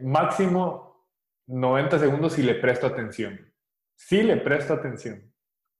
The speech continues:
y me vuelvo responsable. Pero evitamos eso porque, bueno, desde pequeños nos enseñaron a que,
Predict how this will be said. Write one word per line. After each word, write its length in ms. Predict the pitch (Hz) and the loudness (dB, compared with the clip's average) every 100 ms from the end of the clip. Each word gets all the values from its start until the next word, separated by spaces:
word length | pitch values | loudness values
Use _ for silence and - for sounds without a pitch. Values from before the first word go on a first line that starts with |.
| _ - | _ -18
y 80 | |
me 100 | 104 | -14
vuelvo 220 | 95 95 104 | -10 -6 -6
responsable. 640 | 127 139 135 165 156 117 - _ _ _ _ _ _ _ _ _ _ - | -6 -8 -8 -6 -6 -10 -16 _ _ _ _ _ _ _ _ _ _ -2
Pero 200 | 120 120 | 2 2
evitamos 720 | 117 117 160 139 104 - - | 2 2 2 2 -2 -8 -6
eso 320 | 110 113 107 | -6 -6 -8
porque, 320 | 107 104 107 | -10 -4 -2
bueno, 280 | 104 123 110 | 0 -2 -4
desde 200 | 107 104 | -6 -6
pequeños 340 | 107 117 117 | -6 -6 -6
nos 140 | 131 135 | -4 -4
enseñaron 500 | 139 143 143 143 143 | -4 -2 0 0 -2
a 140 | 123 | -4
que, 480 | - 104 95 - | -2 -4 -4 -12